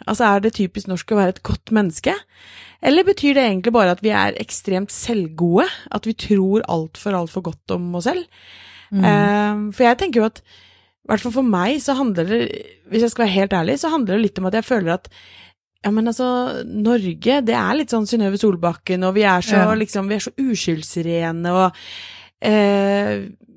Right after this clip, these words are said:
Speaker 1: selvfølgelig kan det skje, liksom, noen overtramp her eller der, men, men stort sett så er det liksom, eh, så har vi vel ting på stell.
Speaker 2: Mm. Ja, jeg også tenker jo det at det er en del av identiteten som
Speaker 1: Ja.
Speaker 2: nordmann,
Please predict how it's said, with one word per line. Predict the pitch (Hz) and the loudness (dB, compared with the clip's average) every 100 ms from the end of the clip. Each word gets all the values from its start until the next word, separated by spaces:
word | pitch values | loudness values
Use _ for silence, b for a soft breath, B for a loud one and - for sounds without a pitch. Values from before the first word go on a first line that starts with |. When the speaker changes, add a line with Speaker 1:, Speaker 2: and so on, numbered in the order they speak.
| - | -12
Speaker 1:
selvfølgelig | - 233 202 180 180 | -4 -2 2 0 0
kan | 180 190 | -4 -4
det | 185 | -2
skje, | 175 170 180 185 | 0 2 2 0
liksom, | 180 175 170 | -4 -4 -2
noen | 180 160 165 | -2 -2 0
overtramp | 170 151 170 165 | 0 0 -4 -6
her | 175 | -6
eller | 175 - | -6 -6
der, | - - | -6 -4
men, | 185 190 - | -2 -2 -4
men | 196 202 | -4 -4
stort | - - 247 285 - | -6 -4 -4 -4 -4
sett | 415 - - - _ _ | -8 -8 -10 -10 _ _
så | - - 247 254 240 | -14 -6 0 2 4
er | 233 202 190 | 4 2 -2
det | 208 | -4
liksom, | 226 - 202 190 196 | -8 -6 -4 -4 -4
eh, | 202 196 196 - _ _ | -4 -4 -8 -14 _ _
så | - | -8
har | 202 180 | -2 -2
vi | 165 | -2
vel | 190 269 | -6 -6
ting | 233 214 | -6 -6
på | - | -6
stell. | - 370 285 - _ _ _ _ | -8 -8 -10 -12 _ _ _ _
Speaker 2:
Mm. | 254 233 175 196 - B B B | -2 0 0 -4 -14 B B B
Ja, | 277 | 0
jeg | 320 320 | 2 2
også | 202 196 | 0 0
tenker | 185 170 254 | -2 -2 -4
jo | 269 | -2
det | 240 | -2
at | 214 | -2
det | - | -2
er | 202 | -2
en | 196 | 2
del | 196 190 | 2 2
av | 170 208 - | 2 -2 -2
identiteten | 185 180 165 190 - 196 - 185 175 | 0 2 -2 -4 -2 -2 -4 -10 -8
som | 170 | -2
Speaker 1:
Ja. | 180 196 - | 2 4 4
Speaker 2:
nordmann, | 160 - | 2 -6